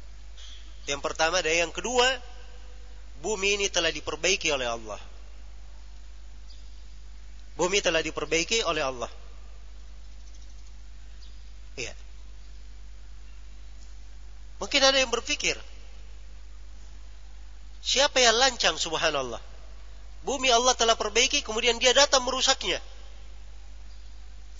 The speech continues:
Iya. Adakah ada yang berpikir seperti itu? Tapi kadang dia tidak berpikir, "Ini ada yang merusak. Barangkali saya termasuk orang-orang yang merusak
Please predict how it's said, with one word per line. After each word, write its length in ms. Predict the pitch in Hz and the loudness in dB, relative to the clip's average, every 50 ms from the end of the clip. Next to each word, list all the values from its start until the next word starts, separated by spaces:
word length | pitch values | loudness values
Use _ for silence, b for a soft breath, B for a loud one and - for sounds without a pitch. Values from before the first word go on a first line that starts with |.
| - - - | -10 -10 -10
Iya. 120 | 98 - - - - - - - - - - - - - - - - - - - - - - - - - - - - - - - - - - - - - - - | -10 -10 -10 -12 -12 -12 -12 -12 -12 -12 -12 -12 -12 -12 -12 -12 -12 -12 -12 -12 -12 -12 -12 -12 -12 -12 -12 -12 -12 -12 -12 -12 -12 -12 -12 -12 -12 -12 2 6
Adakah 320 | 202 247 302 285 285 302 294 | 8 10 10 12 12 12 10
ada 80 | 285 277 | 10 8
yang 80 | 262 247 | 8 6
berpikir 400 | 226 233 - - 262 - 262 240 | 4 2 2 2 2 4 6 6
seperti 480 | 220 - 196 214 196 - 190 160 139 127 | 6 4 4 2 2 4 4 2 2 0
itu? 80 | 107 - - - - - - - - - - - - - - - - - - - - - - - - - - - - - | -4 -6 -8 -10 -10 -10 -10 -10 -10 -10 -10 -10 -10 -10 -10 -10 -10 -10 -10 -10 -10 -10 -10 -10 -10 -8 -10 -10 -6 4
Tapi 180 | - 202 - 277 - | 4 4 4 6 10
kadang 240 | - 294 302 320 294 | 10 12 12 10 8
dia 160 | 285 311 302 | 8 6 6
tidak 240 | 311 302 269 277 233 | 6 6 6 6 6
berpikir, 480 | 240 247 233 - 320 - - 254 240 240 294 - - - - - - - - - - - - - - - - - - - - - - - - - - - - - - - - | 6 2 4 4 4 6 8 8 6 6 6 0 -6 -10 -10 -10 -10 -10 -10 -10 -10 -10 -10 -10 -10 -10 -10 -10 -10 -10 -10 -10 -10 -10 -10 -10 -10 -10 -10 -10 -10 -8 -6
"Ini 400 | 165 175 208 247 254 254 262 - - 165 | -4 -2 0 0 0 0 -2 -4 0 0
ada 140 | 185 190 214 | 2 4 4
yang 160 | 214 202 208 | 4 4 4
merusak. 320 | 226 262 254 - - 160 143 - - - - - - - - - - - - - - - - - - - - - - - - - - - - - - - - - - - | 2 2 4 6 6 4 4 2 -4 -10 -10 -10 -10 -10 -10 -10 -10 -10 -10 -10 -10 -10 -10 -10 -10 -10 -10 -10 -10 -10 -10 -10 -10 -10 -10 -10 -12 -10 -10 -4 0 2
Barangkali 480 | 165 175 180 180 185 196 208 214 220 | 4 4 4 4 6 6 6 6 6
saya 320 | 202 - 233 262 269 262 247 | 6 8 8 8 8 8 6
termasuk 480 | - 220 208 208 226 226 - 240 - | 4 2 4 4 4 4 4 2 4
orang-orang 480 | 233 196 196 214 269 262 285 294 285 262 | 4 6 6 8 8 10 10 10 10 8
yang 80 | 240 233 | 6 4
merusak 320 | 233 220 214 - 190 | 4 6 6 6 6